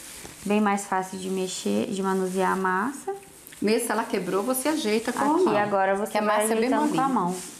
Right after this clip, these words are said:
Speaker 2: Uhum.
Speaker 1: E agora é só você ir fechando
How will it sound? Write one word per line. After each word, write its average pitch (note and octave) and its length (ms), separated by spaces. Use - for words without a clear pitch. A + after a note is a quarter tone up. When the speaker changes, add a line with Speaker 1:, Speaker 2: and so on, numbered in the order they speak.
Speaker 2:
Uhum. F3+ 580
Speaker 1:
E A3+ 140
agora A3+ 380
é A#3+ 60
só A3+ 260
você B3 640
ir A3+ 120
fechando A#3 880